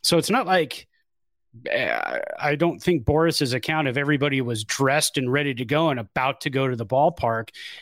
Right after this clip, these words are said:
and then the Giants called it off. Zaidi said there was no eleventh hour call off. We wouldn't do that. We, we were doing our due diligence, and, and we said, "Hey,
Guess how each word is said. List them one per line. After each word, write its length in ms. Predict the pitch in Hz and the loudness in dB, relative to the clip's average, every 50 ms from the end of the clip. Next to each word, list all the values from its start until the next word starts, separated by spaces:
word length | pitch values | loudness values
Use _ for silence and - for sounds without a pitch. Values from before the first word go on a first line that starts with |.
| - - | -8 -4
and 160 | 139 143 139 | -2 0 2
then 80 | 135 127 | 2 0
the 100 | 127 120 | 0 -2
Giants 440 | 104 143 139 135 143 131 120 110 - | -2 -2 -2 0 -2 -2 -4 -6 -6
called 260 | - 131 120 120 107 | -4 -4 -4 -4 -4
it 80 | 104 | -2
off. 280 | 123 147 160 135 127 107 | 0 0 0 0 0 -2
Zaidi 340 | 101 123 143 156 147 123 - | 0 0 2 2 2 0 0
said 220 | - 170 160 123 | 0 0 0 2
there 120 | 123 139 151 | 2 4 4
was 160 | 165 156 151 | 4 4 4
no 260 | 160 160 160 151 131 | 2 2 2 0 0
eleventh 600 | 127 135 123 117 120 123 139 139 151 135 113 - | -2 -4 -2 0 0 0 0 0 -2 -2 -2 0
hour 300 | 139 131 131 123 110 110 | 0 0 0 0 -2 -6
call 320 | - - 151 156 165 143 104 | -6 -2 0 2 2 2 0
off. 320 | 92 92 85 92 - - _ - - - - - - _ | -4 -8 -12 -14 -16 -18 _ -20 -20 -20 -20 -20 -4 _
We 120 | - 147 156 | 2 4 4
wouldn't 280 | 160 180 160 135 117 | 6 4 4 2 0
do 220 | - 160 185 196 170 | 0 0 2 2 0
that. 260 | 127 107 101 101 101 | -2 -4 -6 -6 -4
We, 260 | 123 131 131 131 117 - _ _ - - - _ _ _ - | -2 0 0 0 0 -4 _ _ -20 -20 -20 _ _ _ -2
we 160 | 117 110 104 110 104 - | -2 -2 -2 -2 -2 0
were 100 | 135 127 | 0 0
doing 300 | 113 131 151 160 151 139 | 2 2 2 2 2 2
our 140 | 127 127 | 0 0
due 200 | 117 113 139 139 | 0 0 2 2
diligence, 680 | 127 113 139 147 147 156 143 117 127 127 123 117 - - | 2 0 0 0 2 0 0 0 0 -2 -2 -2 -2 -2
and, 160 | 127 113 - | -4 -4 -6
and 220 | - 113 113 113 117 | -6 -6 -4 -2 -2
we 120 | 117 110 | -2 0
said, 260 | - - 151 127 117 | 0 0 0 0 -2
"Hey, 220 | - 143 143 120 | -2 -4 -4 -6